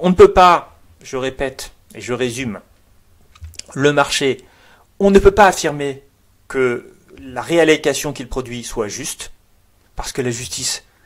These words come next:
c'est quelque chose qui est culturel, qui est subjectif, qui est, qui, qui, qui, qui dépend de, qui dépend d'un certain nombre de réflexions qu'on peut avoir par ailleurs.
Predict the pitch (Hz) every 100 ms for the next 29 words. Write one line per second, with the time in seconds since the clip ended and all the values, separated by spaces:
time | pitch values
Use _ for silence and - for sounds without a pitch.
0 | _ _ - - 156 135 127 139 127 127
1 | 127 127 107 117 127 131 117 - 110 117
2 | - 107 107 110 - 113 - - - 107
3 | 101 - 101 - 87 - - - - -
4 | 127 135 135 127 117 113 - 123 135 -
5 | 120 107 113 123 110 123 120 123 - 131
6 | 107 98 101 101 113 - 101 98 139 202